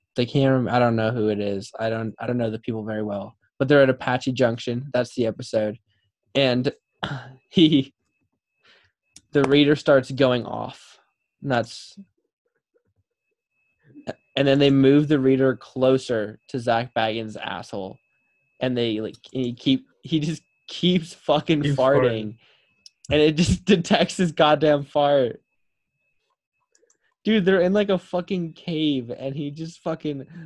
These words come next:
Speaker 1: l-, let, like, a closed-ass cave, and he just let a super nasty fart go. It has coal gas, methane.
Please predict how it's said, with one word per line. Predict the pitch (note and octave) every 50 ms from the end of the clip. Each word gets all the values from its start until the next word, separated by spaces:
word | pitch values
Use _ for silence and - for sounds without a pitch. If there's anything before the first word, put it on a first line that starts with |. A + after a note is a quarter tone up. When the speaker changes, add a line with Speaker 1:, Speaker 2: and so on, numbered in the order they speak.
| - -
Speaker 1:
l-, | D3 C3+ - _ _
let, | B2+ B2+ C3+ C#3 C3+ -
like, | C#3 C3+ C3
a | C3
closed-ass | B2+ _ - D3 D3+ D3+ D3 D3+ C#3+ C#3 -
cave, | - - D3+ B2+ B2 A2+ G#2+
and | A#2 D3
he | C#3
just | D3 D3 - D3
let | C#3+ C3 -
a | C3 B2
super | - - - - D3 C3+ C3+ D3 D3
nasty | C3+ C3 B2+ C3 C3+ - C3
fart | B2+ - B2+ B2 A#2+ A#2+ -
go. | A#2 A2 G#2+ A2 _ - - - -
It | F3+ F#3
has | F#3+ D#3+ - _
coal | _ - - - D3 C#3 D#3 D#3+
gas, | D#3 E3+ D#3+ D#3+ D#3+ D#3+ D#3+ E3 - -
methane. | - B2+ B2+ B2+ C3 C#3 D3 C#3+ - D#3 D#3 D#3 D3+ D3+ D3+ D3+ D3+ D3 D3+ D#3+